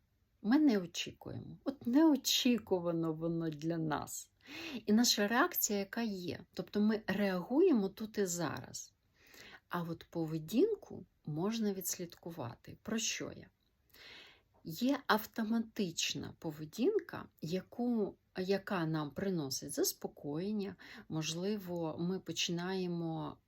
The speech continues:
гармонійно відчувати себе і вирішувати ці проблеми, які до нас прийшли.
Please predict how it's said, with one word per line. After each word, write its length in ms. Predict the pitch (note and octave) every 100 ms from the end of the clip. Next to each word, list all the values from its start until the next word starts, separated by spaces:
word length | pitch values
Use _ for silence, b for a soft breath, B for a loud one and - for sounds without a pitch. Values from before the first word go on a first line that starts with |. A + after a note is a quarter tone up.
| -
гармонійно 760 | E3 F3 E3+ E3 E3+ E3+ D#3 D3+
відчувати 500 | D#3 - G#3+ F4+ D#4
себе 360 | - F3 F3+ -
і 240 | A3 E3+ - B G#3+ B
вирішувати 1200 | D#3+ F3+ G3 C4+ - A3+ G3+ G3+ F#3+ F3 E3 D#3
ці 220 | - F3
проблеми, 580 | E3+ D#3+ G3+ F4 A3 D3+
які 640 | D#3 - - G3+ G#3+ F3+ -
до 380 | D#3+ D#3 D3+ D#3
нас 400 | D3+ D3 E3 -
прийшли. 560 | - D#3+ D#3 - -